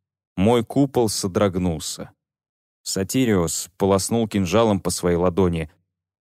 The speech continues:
цена, которую всегда требовала магия крови. Его голос становился всё выше. Клинок засветился.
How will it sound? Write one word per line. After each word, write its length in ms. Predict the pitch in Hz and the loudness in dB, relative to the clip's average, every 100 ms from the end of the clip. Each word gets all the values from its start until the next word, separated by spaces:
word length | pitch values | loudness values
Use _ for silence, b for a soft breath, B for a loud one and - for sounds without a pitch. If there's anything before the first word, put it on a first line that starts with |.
| - | -6
цена, 400 | - 120 160 151 | -2 2 2 2
которую 460 | 113 123 147 123 | 0 2 2 2
всегда 440 | 101 - 87 113 110 | 0 -6 -2 0 0
требовала 540 | 90 90 85 85 80 | 0 -2 0 -2 -4
магия 480 | - 85 82 78 82 | -4 -6 -4 -4 -8
крови. 420 | - - - - _ _ _ _ _ _ _ | -6 -8 -10 -14 _ _ _ _ _ _ _
Его 360 | - 85 104 131 | -8 -2 2 2
голос 520 | 110 143 147 135 - - | 4 4 4 2 -2 -10
становился 720 | - 107 113 117 117 - 101 | -6 -2 -2 -2 -4 -4 -4
всё 220 | - 107 | -2 -2
выше. 360 | 120 104 - - _ _ _ _ | -2 -4 -8 -12 _ _ _ _
Клинок 580 | - 92 117 127 135 - - _ - | -4 0 2 4 2 -2 -20 _ -8
засветился. 880 | 92 101 - 98 - 82 - - | -2 -2 -2 -6 -4 -8 -6 -10